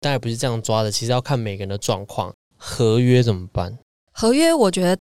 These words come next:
Speaker 2: 建议大家，你在跟房东签约的时候，最重要的一点哈，我们先不讲那些条条框框的细节，而是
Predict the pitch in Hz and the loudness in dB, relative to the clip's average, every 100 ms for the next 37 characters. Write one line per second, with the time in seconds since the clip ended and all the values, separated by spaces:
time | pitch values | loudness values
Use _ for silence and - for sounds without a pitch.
0 | - 262 220 220 190 185 175 180 170 226 | -2 0 2 2 2 2 0 0 0 0
1 | 226 208 202 202 208 - 175 180 185 190 | 0 2 2 4 2 0 -2 0 0 0
2 | 190 - 185 185 180 170 - 165 185 180 | -2 -2 -2 -2 -2 -2 -2 -2 -2 -2
3 | - 214 - 185 180 165 151 175 - - | 0 0 2 2 0 0 -4 -6 -8 -10
4 | 165 - 185 202 240 247 247 - 160 - | -10 -8 -4 0 0 0 -2 -2 -4 -4
5 | _ - 196 - 185 185 - 156 - 160 | _ -2 0 2 2 0 -2 -4 -2 -2
6 | 165 - 175 175 175 147 - 165 - 123 | -2 -2 0 0 0 0 0 -2 -4 -4
7 | - 185 233 220 | -2 -2 0 -2